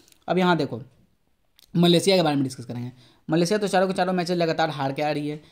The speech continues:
इनके टीम से देखते हैं कौन कौन से ऐसे प्लेयर हैं जिनको अपनी टीम में लेकर के जाओगे। ऐसे इन्हीं में से कोई ना कोई खेलता हुआ दिखेगा। अब चलो इनके प्लेयर का स्टैट देखते हैं। तो जुबैदी जुल्किफई मुझे कुछ खास नहीं लगा। मोहम्मद अमीर का देखोगे तो पच्चीस रन है,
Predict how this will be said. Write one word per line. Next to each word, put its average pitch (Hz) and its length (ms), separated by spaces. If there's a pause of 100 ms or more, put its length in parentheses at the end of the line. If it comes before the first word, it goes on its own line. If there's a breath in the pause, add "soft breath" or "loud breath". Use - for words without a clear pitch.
(220 soft breath)
इनके 175 280
टीम 190 140
से 190 80
देखते 180 260
हैं 185 100
कौन 165 180
कौन 175 120
से 175 60
ऐसे 165 140
प्लेयर 160 280
हैं 143 340
जिनको 135 240
अपनी 143 160
टीम 139 160
में 139 80
लेकर 135 220
के 131 80
जाओगे। 151 340 (120)
ऐसे 143 240
इन्हीं 143 240
में 165 100
से 170 80
कोई 156 160
ना 156 80
कोई 151 120
खेलता 147 300
हुआ 147 100
दिखेगा। 143 360 (460 soft breath)
अब - 80
चलो 170 160
इनके 175 240
प्लेयर 175 200
का 175 80
स्टैट 160 240
देखते 160 280
हैं। 170 180 (280 soft breath)
तो 156 60
जुबैदी 180 380
जुल्किफई 196 480
मुझे 170 260
कुछ 175 120
खास 156 260
नहीं 165 100
लगा। 156 240 (340 soft breath)
मोहम्मद 180 380
अमीर 185 280
का 190 120
देखोगे 175 360
तो 175 140
पच्चीस 185 420
रन 180 160
है, 175 100